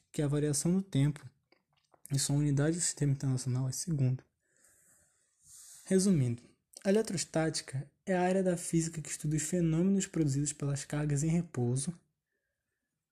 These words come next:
Toda a carga elétrica influencia o espaço ao seu redor por meio de uma grandeza física vetorial chamada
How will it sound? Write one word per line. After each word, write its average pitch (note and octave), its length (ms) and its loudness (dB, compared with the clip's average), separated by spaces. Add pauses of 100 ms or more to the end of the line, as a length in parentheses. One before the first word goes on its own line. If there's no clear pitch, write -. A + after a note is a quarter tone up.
(220)
Toda B3+ 220 4
a A#3 40 0
carga F3 300 2
elétrica D#3 380 0
influencia D#3+ 680 2
o D3+ 40 4
espaço C#3+ 480 -2
ao C3+ 40 -4
seu D#3+ 200 -4
redor C#3+ 420 0
por C#3 160 0
meio C#3+ 160 4
de C3 80 -2
uma C3+ 120 2
grandeza C#3+ 500 2
física D#3 440 -2
vetorial D#3 760 0
chamada C#3 560 -2